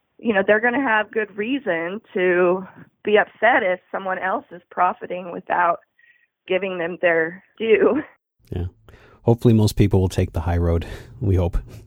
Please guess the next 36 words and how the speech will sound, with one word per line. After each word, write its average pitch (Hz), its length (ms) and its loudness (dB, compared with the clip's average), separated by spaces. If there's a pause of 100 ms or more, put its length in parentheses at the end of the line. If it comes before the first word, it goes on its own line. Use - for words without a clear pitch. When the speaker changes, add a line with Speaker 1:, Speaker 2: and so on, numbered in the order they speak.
(160)
Speaker 1:
Yes. 160 240 0 (720)
Speaker 2:
Samantha, 139 400 4
this 127 160 4
has 127 120 2
been 120 140 4
an 120 100 6
interesting 123 380 2
conversation. 113 640 4
Thank 120 240 0
you 131 80 6
so 117 220 2
much 113 320 2
for 104 640 2
taking 113 280 0
the 101 80 2
time 107 400 2 (440)
to 107 100 -2
speak 123 260 2
with 120 160 2
me. 107 260 2 (460)
I 139 100 4
was 143 180 4
wondering 151 420 4
if 123 160 2
someone 131 360 4
wanted 120 380 2
to 117 220 2
get 113 160 2
a - 20 2
hold 123 220 2
of 127 80 0
you, 123 140 4
reach 120 340 0
you, 170 300 2
or 104 280 0
maybe 104 680 -2